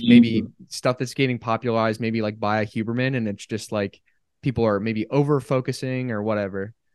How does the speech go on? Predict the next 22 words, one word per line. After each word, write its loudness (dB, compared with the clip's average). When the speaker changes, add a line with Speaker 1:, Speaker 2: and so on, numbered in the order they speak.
Speaker 1:
Any, -4
any -4
hot 0
Speaker 2:
People 4
focus, 6
Speaker 1:
takes? -16
Speaker 2:
yeah, 4
people 4
focus 2
too -2
much 4
on, 4
like, 2
testosterone 0
boosting -4
supplements, -4
Tongkat 4
Ali, 2
Fedosia 0
Agrestish, -2
uh, -2
the 4